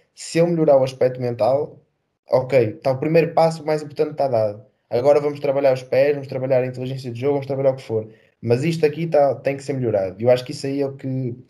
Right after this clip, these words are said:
to-, todo o apoio psicológico é uma parte muito, hum,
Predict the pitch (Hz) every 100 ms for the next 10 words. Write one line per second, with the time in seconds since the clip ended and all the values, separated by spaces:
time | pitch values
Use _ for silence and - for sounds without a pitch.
0 | _ _ _ _ 123 87 123 147 147 147
1 | 143 - 135 139 143 135 131 - 110 110
2 | 113 113 127 131 127 127 135 135 131 127
3 | 127 123 117 107